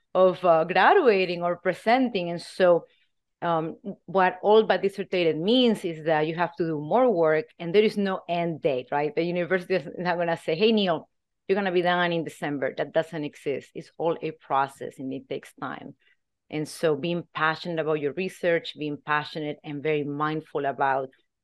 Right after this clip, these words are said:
is something that you really want and taking your time, I think helped me so that I do not abandon and become another statistic that started but never finished.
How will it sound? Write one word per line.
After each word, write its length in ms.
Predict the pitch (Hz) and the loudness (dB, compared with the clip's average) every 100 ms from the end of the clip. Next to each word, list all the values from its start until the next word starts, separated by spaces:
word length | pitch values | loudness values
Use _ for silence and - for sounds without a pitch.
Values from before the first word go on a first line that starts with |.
| _ - | _ -14
is 100 | 160 | -8
something 340 | 156 143 160 | -8 -6 -6
that 120 | 147 | -6
you 160 | 143 151 | -6 -8
really 260 | 151 147 139 | -8 -6 -6
want 580 | 127 175 220 220 220 - - - _ _ | -4 0 2 2 0 -6 -20 -20 _ _
and 160 | 143 139 | -14 -6
taking 380 | 175 170 170 156 | -4 -4 -4 -6
your 160 | 139 131 | -6 -6
time, 600 | - 175 180 180 175 170 - - _ - | -8 -2 2 2 0 -6 -14 -20 _ -4
I 280 | 151 190 185 - | 0 0 -2 -4
think 260 | 160 156 143 - - | -4 -4 -6 -16 -2
helped 340 | 175 165 - | 0 0 -2
me 180 | 151 147 | -8 -8
so 260 | 143 156 143 | -6 -6 -2
that 220 | 139 - - | -2 -2 -2
I 160 | 160 | -2
do 100 | 156 | -2
not 200 | 156 151 - | -4 -6 -4
abandon 760 | 139 143 123 151 156 165 156 151 | -6 -6 -4 0 0 -2 -4 -4
and 140 | 143 | -8
become 380 | 139 - 160 156 | -10 -4 -4 -2
another 500 | 151 151 156 156 151 - - _ | -2 0 0 0 -2 -8 -20 _
statistic 680 | - - - 185 - 170 165 - | -4 -2 0 -2 -2 -6 -4 -2
that 200 | 147 - | -2 -2
started 540 | - 180 165 156 147 | 0 4 4 4 0
but 240 | 143 147 - _ _ - | 0 -2 -2 _ _ -8
never 320 | 175 156 139 | -4 -2 -4
finished. 540 | - 170 139 117 - | -4 -4 -4 -8 -18